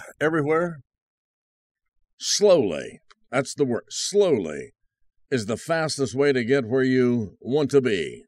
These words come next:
in life. How you see your future, that's a lot more important than how you remember your past.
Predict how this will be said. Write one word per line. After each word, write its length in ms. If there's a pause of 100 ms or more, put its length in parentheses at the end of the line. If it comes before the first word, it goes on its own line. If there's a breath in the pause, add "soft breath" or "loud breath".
(260)
in 180
life. 420 (1200)
How 140
you 180
see 200
your 220
future, 640 (680)
that's 140
a 60
lot 260
more 300
important 720 (640)
than 120
how 140
you 180
remember 420
your 200
past. 680